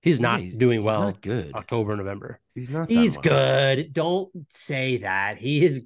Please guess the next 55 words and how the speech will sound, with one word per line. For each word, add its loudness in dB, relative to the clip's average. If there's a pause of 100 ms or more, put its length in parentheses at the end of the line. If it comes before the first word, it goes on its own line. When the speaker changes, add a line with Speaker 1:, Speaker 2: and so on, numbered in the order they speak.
Speaker 1:
good. 2 (320)
He's -2
not 4
Speaker 2:
Oh, -8
Speaker 1:
what 2
Speaker 2:
no. -6
Speaker 1:
we -4
thought -2
he -6
would -8
be. -10 (680)
He's 6
better 8
than 4 (400)
half 0
the 0
guys 2
Speaker 2:
What's 0
Speaker 1:
on -6
the 4
Speaker 2:
the 6
Speaker 1:
track. 4
Speaker 2:
old 0
line 0
from -4
the -2
Bears -2
coach? -14 (120)
"They 2
are 4
who 4
we 4
thought 2
they 6
were." 4
Charles -4
Speaker 1:
That's -10
the -2
Speaker 2:
Leclerc 0
is -6
exactly -4
what -2
I 0
always -4
expected -8
him -6
to -10
be. -16
Big -6
talk, 0
Speaker 1:
I 2
had -8
it. -18 (160)
Speaker 2:
big 2
expectations, -4